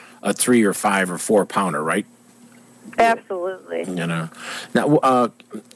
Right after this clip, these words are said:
Speaker 1: Kay, Kay, what were you throwing at him?
Speaker 2: Rod-wise?
Speaker 1: Yeah, r-, a fishing rod, reel. uh, What were you using?
Speaker 2: <laughs> Okay. Um, I was using a Tatula Elite,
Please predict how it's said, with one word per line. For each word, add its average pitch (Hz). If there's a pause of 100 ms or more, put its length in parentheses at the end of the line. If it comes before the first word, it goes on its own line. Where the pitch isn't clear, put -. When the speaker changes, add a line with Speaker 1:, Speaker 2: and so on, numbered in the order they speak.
(140)
Speaker 1:
Kay, 170 (240)
Kay, 175
what 160
were 147
you 127
throwing 85
at 78
him? - (320)
Speaker 2:
Rod-wise? 302 (240)
Speaker 1:
Yeah, -
r-, 120
a 240
fishing 165
rod, 123
reel. 123
uh, 117
What 127
were 127
you 117
using? 110
Speaker 2:
<laughs> 294
Okay. 269 (400)
Um, 226
I 202
was 240
using 226
a 202
Tatula 233
Elite, 196